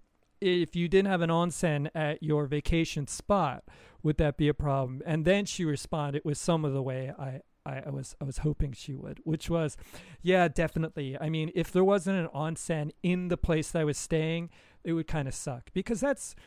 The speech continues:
that's something that Japanese people really like to do, is relax in the onsen. So it's, it's kind of a, a leisure-based world. But this brings me to another thing that, that I think onsen falls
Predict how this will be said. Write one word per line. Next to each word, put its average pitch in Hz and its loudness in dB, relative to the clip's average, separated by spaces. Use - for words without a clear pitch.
that's 202 0
something 208 0
that 175 2
Japanese 170 0
people 156 -2
really 151 2
like 143 0
to 147 -6
do, 143 0
is 147 -4
relax 131 -4
in 143 -2
the 135 -4
onsen. 139 -6
So 151 2
it's, - -2
it's - -4
kind 196 2
of 160 0
a, 156 2
a 147 0
leisure-based 143 2
world. 131 -2
But 196 2
this 247 2
brings 262 0
me 185 2
to 180 4
another 170 4
thing 135 -6
that, 139 -10
that 156 -6
I 165 -2
think 220 0
onsen 190 0
falls 190 2